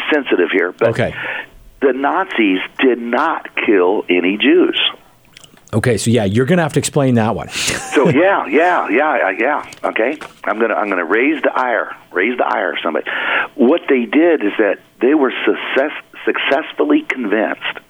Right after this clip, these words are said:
Speaker 1: that the Jews were no longer human and that
Speaker 2: Oh.
Speaker 1: they were a virus to be eliminated. Now, stop for a second. What they did is they stripped the,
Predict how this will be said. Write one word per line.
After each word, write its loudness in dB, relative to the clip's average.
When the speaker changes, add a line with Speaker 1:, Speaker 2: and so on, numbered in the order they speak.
Speaker 1:
that 0
the 2
Jews 4
were 4
no 0
longer 0
human 0
and -2
that 2
Speaker 2:
Oh. -6
Speaker 1:
they 2
were 2
a -2
virus -2
to 0
be 2
eliminated. 0
Now, 2
stop -2
for 0
a -10
second. -2
What 2
they 2
did 2
is 2
they 0
stripped -2
the, 0